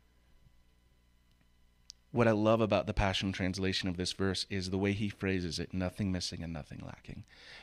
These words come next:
because that reminds me of the word shalom. And shalom in Hebrew is nothing missing,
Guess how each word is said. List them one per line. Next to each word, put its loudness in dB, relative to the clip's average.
because 0
that 4
reminds 2
me 0
of 0
the -2
word -2
shalom. -6
And 2
shalom 4
in 0
Hebrew -2
is -8
nothing -2
missing, -4